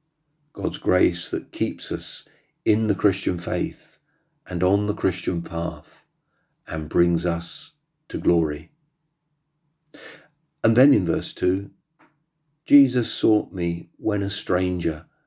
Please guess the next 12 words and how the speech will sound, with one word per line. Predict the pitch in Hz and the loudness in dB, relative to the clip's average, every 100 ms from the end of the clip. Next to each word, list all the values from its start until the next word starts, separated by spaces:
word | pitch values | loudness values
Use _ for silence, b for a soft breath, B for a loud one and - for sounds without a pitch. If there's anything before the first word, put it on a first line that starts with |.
| _ _ _ - | _ _ _ -6
wandering | 120 120 123 110 110 104 | 0 2 2 4 4 4
from | - 107 90 80 80 | 2 0 2 -2 -4
the | |
fold | 82 - 95 82 | -8 -2 0 0
of | 85 | -2
God. | - 85 78 76 - - _ _ _ _ _ _ _ _ | -4 -6 -6 -10 -18 -20 _ _ _ _ _ _ _ _
He, | - 104 95 | 4 4 4
to | 98 | 4
rescue | 101 101 - 98 92 | 4 4 0 -2 2
me | 123 | 2
from | 127 117 107 | 0 -2 -2
danger, | 110 117 110 87 85 | -2 -2 -2 -4 -6